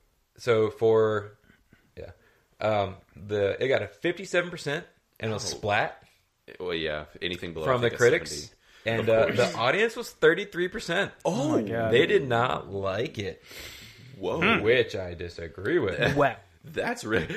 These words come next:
Speaker 2: Chris completely changed his mind about seeing this movie.
Speaker 3: No,
Speaker 2: It's
Speaker 3: no, I'm definitely gonna see it, but I'm going to poop on all those people
Speaker 2: Yeah.
Speaker 3: who say that it's bad.
Speaker 2: Either that or
Speaker 3: Because
Speaker 2: judge
Speaker 1: I mean, it
Speaker 2: Matt
Speaker 1: was
Speaker 2: really
Speaker 1: kind
Speaker 2: hard.
Speaker 1: of,
Speaker 3: Yeah.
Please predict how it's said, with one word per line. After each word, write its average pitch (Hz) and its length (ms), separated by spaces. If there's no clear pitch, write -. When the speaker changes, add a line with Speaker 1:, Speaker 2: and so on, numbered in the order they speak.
Speaker 2:
Chris 151 240
completely 139 480
changed 131 240
his 110 80
mind 107 180
about 95 240
seeing 101 180
this 92 140
movie. 95 260
Speaker 3:
No, 185 180
Speaker 2:
It's 180 60
Speaker 3:
no, 175 160
I'm 131 380
definitely 202 340
gonna 156 120
see 202 200
it, 131 180
but 135 200
I'm 151 220
going 147 360
to 127 320
poop 151 280
on 131 160
all 135 220
those 127 200
people 127 480
Speaker 2:
Yeah. - 200
Speaker 3:
who 117 240
say 143 260
that 131 120
it's 120 120
bad. 120 480
Speaker 2:
Either 127 240
that 101 180
or 90 40
Speaker 3:
Because - 120
Speaker 2:
judge 202 120
Speaker 1:
I 208 40
mean, 214 100
it 208 40
Speaker 2:
Matt 220 80
Speaker 1:
was 220 100
Speaker 2:
really 202 140
Speaker 1:
kind 240 140
Speaker 2:
hard. 233 120
Speaker 1:
of, 220 420
Speaker 3:
Yeah. 175 220